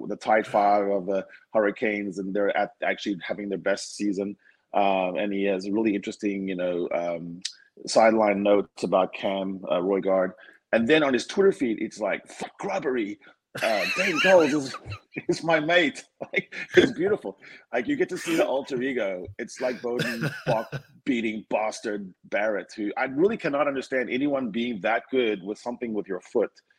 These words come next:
Speaker 1: in one regard and
Speaker 2: Mm.
Speaker 1: not in the other. It's like an all-rounder who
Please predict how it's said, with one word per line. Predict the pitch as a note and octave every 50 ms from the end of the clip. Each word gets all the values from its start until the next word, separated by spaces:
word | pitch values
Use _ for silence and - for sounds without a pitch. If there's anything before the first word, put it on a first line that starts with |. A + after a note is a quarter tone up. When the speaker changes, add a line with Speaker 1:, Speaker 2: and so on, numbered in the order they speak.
| _ _ _
Speaker 1:
in | A2 G#2+ G#2 G#2+
one | G#2 A2+ B2 C3 B2+
regard | A#2 G2+ F#2 G#2 G2 G2 F#2+ F#2 F2+
and | G2 F#2+
Speaker 2:
Mm. | F#2+
Speaker 1:
not | G2 G2 G2+
in | G#2 G2
the | G2 G2+
other. | G#2 G2+ F2+ E2 D#2+
It's | F#2+ - -
like | A2+ -
an | A#2 G#2 - -
all-rounder | A2 B2+ C#3 C3 A#2+ A#2 A#2 A#2 A#2 G#2+ G2+ G2 F#2 F#2
who | F#2+ F#2 F#2+ F#2